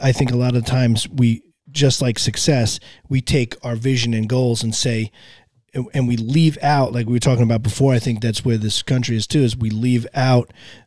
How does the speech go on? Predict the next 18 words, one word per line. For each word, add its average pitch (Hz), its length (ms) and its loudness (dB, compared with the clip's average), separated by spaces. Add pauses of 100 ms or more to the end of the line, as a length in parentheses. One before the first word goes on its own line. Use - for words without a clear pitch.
(280)
uh, 113 240 0
the 104 160 -4
part 135 340 0
where 113 400 2 (580)
those 127 300 4
goals 127 360 4
have 117 180 -2
to 120 80 -6
be 113 120 2
a 107 60 2
part 131 460 -2
of 107 440 -4 (280)
my 113 260 0
walk 117 400 -2
in 113 60 -2
faith 113 360 -4
in 107 120 -10
God. 117 480 -6